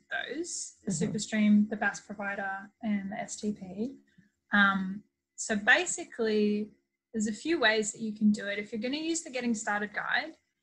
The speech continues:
Speaker 2: Mm-hmm.
Speaker 1: and, I mean, obviously,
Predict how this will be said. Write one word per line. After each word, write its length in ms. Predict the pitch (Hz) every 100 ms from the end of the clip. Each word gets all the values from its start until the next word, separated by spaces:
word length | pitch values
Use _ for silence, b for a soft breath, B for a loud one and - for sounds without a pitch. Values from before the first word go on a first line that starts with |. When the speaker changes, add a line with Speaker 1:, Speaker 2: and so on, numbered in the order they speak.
| _ _ -
Speaker 2:
Mm-hmm. 160 | 160
Speaker 1:
and, 480 | 220 214 208 208 202 - - _ _ _ _ _ _ _ _ _
I 40 | 254
mean, 100 | 247
obviously, 960 | 269 254 294 285 269 - 214 208 208